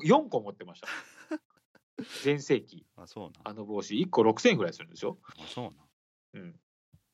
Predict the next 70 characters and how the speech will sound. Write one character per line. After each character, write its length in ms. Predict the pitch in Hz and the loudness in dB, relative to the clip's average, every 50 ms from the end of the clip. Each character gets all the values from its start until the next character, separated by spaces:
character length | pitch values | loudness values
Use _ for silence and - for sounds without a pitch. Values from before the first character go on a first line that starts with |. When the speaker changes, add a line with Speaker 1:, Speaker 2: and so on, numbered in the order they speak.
| _ _ _ _ _ _ _ _ _ _ _ _ _ _ _ _ _ _ _ _ _ _ _ _ _ _ _ _ _ _ _ _ - | _ _ _ _ _ _ _ _ _ _ _ _ _ _ _ _ _ _ _ _ _ _ _ _ _ _ _ _ _ _ _ _ -10
Speaker 2:
じ 80 | - 147 | -4 0
ゃ 20 | |
あ、 20 | 143 | 2
や 40 | 175 | 4
っ 40 | 190 | 4
ぱ 100 | 190 233 | 6 6
り 100 | 190 117 | 6 6
野 120 | 113 123 131 | 6 4 4
球 440 | - - 180 170 170 170 170 170 170 | 4 4 4 4 4 4 2 2 0
チ 140 | - - 180 | 2 2 2
ー 60 | 156 | 2
ム 100 | 113 90 | 2 0
の 80 | 80 78 | -2 -4
や 60 | 78 | -6
つ 80 | - - | -8 -10
じ 60 | 69 | -12
ゃ 40 | 71 | -10
ダ 220 | 73 69 - 76 | -10 -8 -8 -8
メ 100 | 78 82 | -8 -10
な 60 | 69 - | -12 -16
の？ 40 | - - - _ _ _ _ _ _ _ _ _ _ _ _ _ _ _ _ _ _ _ _ _ _ _ _ _ _ _ - | -20 -20 -20 _ _ _ _ _ _ _ _ _ _ _ _ _ _ _ _ _ _ _ _ _ _ _ _ _ _ _ -14
Speaker 1:
じ 220 | 143 135 143 151 | -12 -4 0 2
ゃ 40 | 147 - - | 4 6 6
な 200 | 196 190 - - | 6 6 6 6
い 100 | 262 180 | 4 6
と 100 | - 120 | 4 4
ダ 220 | 110 - 110 - 127 | 6 6 6 6 6
メ 180 | 147 202 254 | 6 4 4
じ 80 | 233 220 | 6 6
ゃ 60 | 160 | 4
な 100 | 131 117 | 4 2
い 40 | 104 | -2
で 40 | 104 | -4
す 100 | 101 - | -6 -10
け 80 | - | -14
ど、 80 | 92 101 | -12 -6
ま 100 | 113 131 | -4 -4
あ、 40 | 113 | -4
ベ 160 | - - 117 | -4 -2 0
ー 160 | 135 160 190 | 0 0 0
ス 200 | 196 - - 220 | -2 -4 -8 -6
ボ 180 | 202 226 214 208 | -2 0 2 2
ー 20 | |
ル 100 | 202 214 | 2 0
キ 120 | 202 - 208 | -2 -2 -2
ャ 60 | 202 | -2
ッ 20 | |
プ 180 | 202 _ _ 92 | -2 _ _ -20
で 100 | 87 - | -20 -20
す 100 | - - | -20 -18
か 80 | - | -18
ら 120 | - 92 95 | -16 -16 -14
ね。 100 | 98 - - | -14 -6 0
ま 80 | 160 147 | 2 4
あ、 40 | |
Speaker 2:
あ 20 | 110 | 6
ー。 40 | - | 8
Speaker 1:
い 20 | - | 8
ろ 80 | 160 | 8
い 40 | 190 196 | 8 8
ろ 80 | 139 | 6
あ 40 | 104 | 4
り 80 | 113 120 | 2 2
ま 120 | 165 190 | 0 0
す 80 | 185 - | 0 -2
よ 80 | - | -6
ね、 100 | - 95 | -8 -8
で 100 | 90 90 | -10 -10
も 80 | 90 95 | -10 -10
ね。 180 | 104 113 - | -14 -16 -18